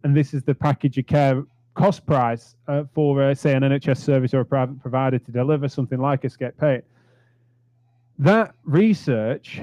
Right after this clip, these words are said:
I've always challenged as being something that was never pitched against a decent localized control group, which is difficult. So the pragmatic trials weren't necessarily against best practice other, um, and, and, and standard care versus that, and I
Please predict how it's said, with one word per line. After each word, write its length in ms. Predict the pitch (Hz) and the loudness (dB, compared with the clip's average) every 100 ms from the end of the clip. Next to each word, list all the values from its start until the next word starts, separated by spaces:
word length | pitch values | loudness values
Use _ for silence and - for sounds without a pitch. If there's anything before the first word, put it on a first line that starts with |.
| - | -2
I've 280 | 156 165 156 | 0 2 2
always 420 | 160 151 131 - | 2 4 2 -4
challenged 640 | - 151 139 135 131 110 | 0 2 2 2 0 -2
as 140 | 151 113 | -6 -2
being 400 | 143 139 127 127 | 2 4 4 0
something 400 | - 131 135 131 | -2 -2 0 0
that 160 | 143 | 0
was 160 | 143 127 | -2 0
never 400 | 147 151 143 139 | 2 4 2 -2
pitched 380 | - 151 156 - | 0 -2 -2 -6
against 440 | 127 135 127 - | -2 0 -2 -4
a 60 | 123 | -2
decent 440 | 139 127 - 135 | 2 0 -2 -6
localized 560 | 143 127 - 127 120 - | -2 -2 -2 -2 -2 -4
control 400 | 117 123 143 131 | -10 -4 -2 -2
group, 280 | 123 104 - | -6 -18 -20
which 200 | 143 135 | -18 -10
is 80 | 135 | -4
difficult. 460 | 143 131 - - - | -2 -2 -8 -16 -12
So 100 | 135 | -10
the 60 | |
pragmatic 560 | - 143 147 165 170 - | -4 -2 0 0 -2 -4
trials 380 | 151 131 131 117 | -2 0 0 0
weren't 240 | 139 139 | 0 0
necessarily 560 | 139 - 120 131 123 123 | -2 -6 -4 -2 -2 -2
against 380 | 127 127 120 120 | 0 0 -2 -4
best 200 | 131 - | -4 -2
practice 460 | 139 131 - 117 139 | -6 -6 -8 -8 -6
other, 380 | 127 110 104 - _ _ 135 | -6 -10 -16 -20 _ _ -4
um, 540 | 127 127 131 127 143 | -2 0 -2 -4 -6
and, 180 | 147 135 | -6 -6
and, 180 | 143 135 | -4 -6
and 300 | 135 135 131 | -6 -6 -8
standard 400 | - 147 135 127 | -4 -2 -2 -2
care 200 | 135 127 | 0 0
versus 420 | 123 143 139 127 | 2 2 0 -2
that, 200 | 120 123 | -2 -4
and 100 | 123 | -4
I 80 | 131 | -8